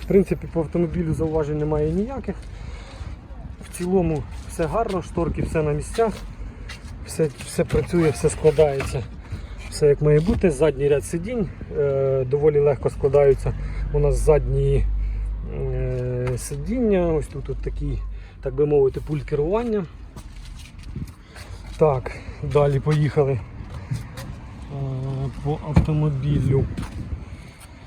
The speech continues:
Значить, з цієї сторони зараз вам покажу. Ось так от виглядає дверна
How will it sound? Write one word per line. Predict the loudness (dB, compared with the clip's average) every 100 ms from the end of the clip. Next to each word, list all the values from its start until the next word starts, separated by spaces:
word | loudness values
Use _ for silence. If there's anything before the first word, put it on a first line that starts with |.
| -16 -16 -12 -10 -10 -12 -8 -4
Значить, | -2 -2 -2 -4
з | -4
цієї | 2 4 4
сторони | 2 2 4 6 4
зараз | 4 4 4
вам | 2 0
покажу. | -2 -4 0 4 4 2 2 4 4 2 -2 -6 -8 -8
Ось | -8 -2
так | -2 0
от | -6 -6 -4
виглядає | -2 -2 -2 0 0 -2
дверна | -2 -2 -2